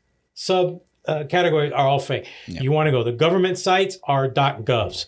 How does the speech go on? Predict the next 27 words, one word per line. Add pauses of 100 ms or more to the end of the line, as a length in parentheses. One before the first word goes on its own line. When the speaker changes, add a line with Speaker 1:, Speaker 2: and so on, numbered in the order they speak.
(140)
Speaker 2:
Yes.
Speaker 1:
So
you
wanna
go
to
I
R
S
dot
gov (440)
and
you
wanna
pull (220)
the
hotline
numbers
on
there,
the,
the
consumer
services
number
on
there,